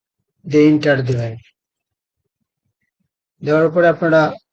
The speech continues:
এই অপশন, এই অপশনে ক্লিক করবেন। করার পরে আপনি এখানে অনেকগুলো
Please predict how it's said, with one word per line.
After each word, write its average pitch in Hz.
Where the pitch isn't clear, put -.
এই 147
অপশন, 185
এই 151
অপশনে 170
ক্লিক 135
করবেন। 170
করার 160
পরে 170
আপনি 151
এখানে 160
অনেকগুলো 151